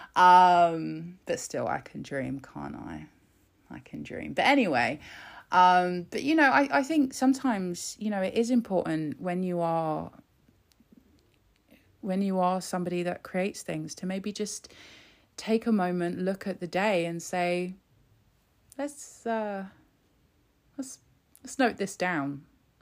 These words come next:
you know? Let's, let's just say, I was here when this thing happened, and, and here is what was on my mind." Um, you know, and I've, I've written about, you know, things that were, that were happening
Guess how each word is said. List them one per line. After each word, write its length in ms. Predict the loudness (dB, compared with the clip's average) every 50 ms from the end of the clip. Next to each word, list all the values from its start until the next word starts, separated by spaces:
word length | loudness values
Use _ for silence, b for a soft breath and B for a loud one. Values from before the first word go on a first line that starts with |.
| _ _
you 120 | -14 -12 -10
know? 280 | -10 -10 -10 -10 -12 -14 B B B B B B B B B B B B B B B B B _ -8
Let's, 540 | -8 -8 -8 -10 -14 -14 -14 -16 -18 -16 -12
let's 200 | -12 -10 -8 -8
just 200 | -8 -10 -8 -6
say, 460 | -4 -2 0 0 0 0 -2 -4 -6 -8 -6
I 180 | -6 -4 -4 -4
was 160 | -4 -6 -4
here 200 | -4 -4 -2 -2
when 140 | -2 -4 -4
this 160 | -6 -8 -8
thing 220 | -8 -8 -6 -6
happened, 640 | -6 -6 -8 -8 -8 -8 -6 -6 -6 -8 -10 -14 -18 _ _ _ _ _ _ _ -12
and, 260 | -10 -8 -8 -8 -8 -8
and 160 | -8 -8 -6
here 300 | -6 -6 -6 -4 -4 -6
is 160 | -6 -6 -6
what 140 | -8 -6 -6
was 120 | -6 -6
on 140 | -6 -6 -4
my 120 | -4 -4 -4
mind." 560 | -4 -4 -4 -4 -6 -6 -8 -8 -10 -12 B B B B B B B B B B B 0
Um, 800 | 2 4 6 6 6 6 6 4 2 -2 -2 -4 -6 -8 -12 -14 _ _ _ _ _ _ _ -20 -20 _ _ _ _ _ _ _ _ _ _ _ _ -20 _ _ _ _ _ _ -20 -20 -18 -12
you 200 | -6 -2 -2 0
know, 140 | 2 2 0
and 100 | 2 0
I've, 140 | -2 -2 -2
I've 180 | -4 -4 2 2
written 220 | 2 2 2 0
about, 460 | 0 2 4 4 4 4 2 2 -2 -6 -16 -20 -20 -12 -8
you 120 | -6 -4
know, 120 | -4 -6
things 440 | -6 -4 -2 -2 -2 -2 -2 -4 -4
that 180 | -4 -6 -4 -4
were, 100 | -6 -6
that 280 | -6 -8 -10 -10 -8 -6
were 60 | -6
happening 760 | -6 -6 -8 -8 -6 -6 -4 -4 -4 -4 -4 -6 -6 -8